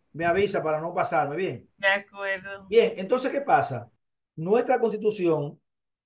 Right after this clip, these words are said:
Speaker 1: a diferencia de otras constituciones, por ejemplo, como la de España, ha hecho una clasificación y ha tipificado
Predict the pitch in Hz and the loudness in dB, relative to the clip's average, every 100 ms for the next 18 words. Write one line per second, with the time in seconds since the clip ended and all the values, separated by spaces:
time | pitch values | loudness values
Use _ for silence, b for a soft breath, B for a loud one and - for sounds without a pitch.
0 | _ _ - 165 156 160 190 202 202 202 | _ _ 0 2 2 2 4 4 4 2
1 | 202 196 190 185 151 156 170 165 156 170 | 0 -4 -6 -4 0 2 2 -2 0 0
2 | 175 - - 127 123 - _ _ - 170 | 0 0 0 -2 -8 -12 _ _ 2 4
3 | 208 214 208 202 175 170 175 165 160 151 | 4 2 2 0 -2 -4 -4 -4 -2 -2
4 | 143 151 170 190 185 170 147 160 151 131 | -2 2 2 2 -4 -6 -2 2 2 0
5 | 127 | -8